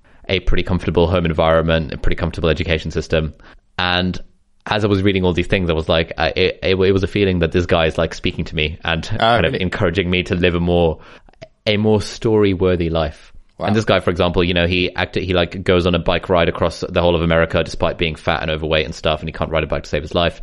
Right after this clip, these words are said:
Speaker 2: Yeah.
Speaker 1: Just because he knows that it's gonna be a good story. And so, so the, the thing I wanna talk about is, I'm not sure to what extent I fully agree with this. The, it, it seems to be that the,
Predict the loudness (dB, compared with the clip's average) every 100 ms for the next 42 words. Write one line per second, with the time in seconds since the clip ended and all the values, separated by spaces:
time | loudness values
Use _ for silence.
0 | -6 -6 -6 -4 0 2 2 2 4 4
1 | 2 -2 -2 0 0 -2 -2 0 2 0
2 | -4 -2 2 0 0 -6 -20 _ -18 -2
3 | 2 4 4 2 0 -6 -4 0 2 4
4 | 2 2 0 2 2 2 -2 -4 -16 -20
5 | -6 0 2 2 0 0 0 2 2 2
6 | 0 -2 -4 -2 2 4 4 4 2 2
7 | -2 2 2 4 2 2 2 2 2 0
8 | 0 0 -2 0 2 2 2 2 4 4
9 | 2